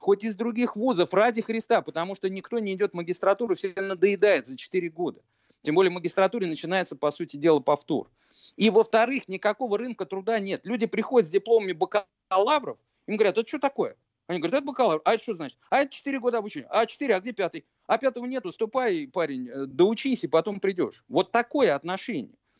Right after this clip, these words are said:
к этим людям. То есть абсолютная ахинея. Два диплома,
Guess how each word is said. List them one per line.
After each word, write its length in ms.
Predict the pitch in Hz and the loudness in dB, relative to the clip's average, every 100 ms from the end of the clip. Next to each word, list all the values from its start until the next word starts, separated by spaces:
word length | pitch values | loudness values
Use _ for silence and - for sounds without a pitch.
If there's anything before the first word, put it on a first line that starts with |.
| _ | _
к 100 | - | -2
этим 240 | 180 180 202 | 0 0 -2
людям. 320 | 202 - - | -2 -4 -2
То 120 | 165 | 2
есть 160 | 165 - | 2 2
абсолютная 880 | 165 175 - 190 202 240 285 220 202 | -2 0 0 0 0 -4 -6 -6 -4
ахинея. 420 | 185 208 196 120 | -4 -6 -4 -4
Два 300 | 123 143 220 | -2 2 2
диплома, 640 | 214 220 180 185 131 98 | 0 -4 2 2 2 -6